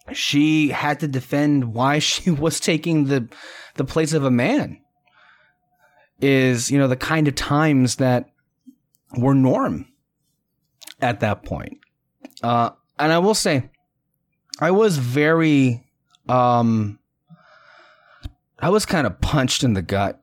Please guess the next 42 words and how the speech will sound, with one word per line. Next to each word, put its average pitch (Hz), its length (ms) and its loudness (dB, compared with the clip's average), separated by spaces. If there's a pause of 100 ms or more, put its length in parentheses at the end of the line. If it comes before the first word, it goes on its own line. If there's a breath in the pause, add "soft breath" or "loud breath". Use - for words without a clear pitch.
(160)
when 117 340 0
I, 117 260 2
when 123 220 0
I 117 100 2
saw 120 340 2
that, 113 280 0
uh, 113 160 0 (200)
you 127 120 0
know, 117 120 2
Peter 147 320 0
had 139 200 -2
shared 131 420 2
in, 120 120 0
in, 120 380 -4
in, 110 300 -2
uh, 104 300 -2
our 107 120 -2
chat, 123 500 -2 (880)
"Ruth 131 220 0
Bader 127 260 2
Ginsburg 117 480 0
is 101 160 0
dead." 107 400 0 (560 loud breath)
I 123 140 0
was 120 200 0
literally, 139 720 2
uh, 120 80 -4 (280)
I - 20 0
was 117 140 0
getting 147 220 0
out 139 120 2
of 127 100 0
an 113 100 0
office 113 340 0
someplace, 101 580 -4
and 107 80 -2
I 98 60 0
was 98 140 -4
getting 120 180 0
in 110 100 0
my 101 120 0
car, 104 420 -4